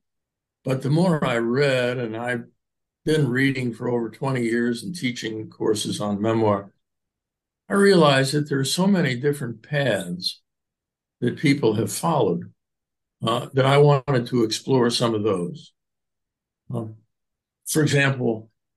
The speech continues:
uh, some people write about what they've done. Some people write about what they've thought. Uh,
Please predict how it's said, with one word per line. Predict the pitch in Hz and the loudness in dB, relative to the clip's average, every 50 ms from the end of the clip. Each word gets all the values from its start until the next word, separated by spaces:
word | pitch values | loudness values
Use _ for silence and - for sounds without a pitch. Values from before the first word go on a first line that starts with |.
| _ _ _ - | _ _ _ -2
uh, | 135 135 135 135 | 0 2 2 2
some | - - 165 170 175 175 | 2 4 4 4 6 4
people | 160 156 147 147 147 135 131 131 131 - - _ _ _ _ | 4 2 2 0 0 0 0 -2 -2 -6 -12 _ _ _ _
write | 143 139 139 139 131 | -2 0 0 0 0
about | 131 131 127 120 120 117 | 0 0 -2 -2 -2 -2
what | 135 120 - | -4 -4 -2
they've | - 135 120 110 110 | -2 -2 -2 -2 -4
done. | 104 - 127 117 120 135 175 233 233 175 | -6 -4 -4 -2 -2 -2 -2 -2 -2 -4
Some | - - 127 120 123 | -6 -8 -8 -8 -6
people | 131 151 143 139 123 117 | -4 -6 -6 -4 -6 -4
write | 117 127 131 135 | -2 -2 -2 -2
about | 135 127 131 123 120 120 | -2 -2 -2 -4 -4 -4
what | 127 123 113 - | -6 -8 -8 -6
they've | 110 104 101 - | -8 -8 -8 -8
thought. | - - - - 135 139 147 170 175 175 - _ _ _ _ _ _ _ _ _ _ _ _ _ _ _ - | -8 -6 -4 -2 0 0 0 0 -2 -8 -14 _ _ _ _ _ _ _ _ _ _ _ _ _ _ _ -8
Uh, | - - - | -6 -6 -6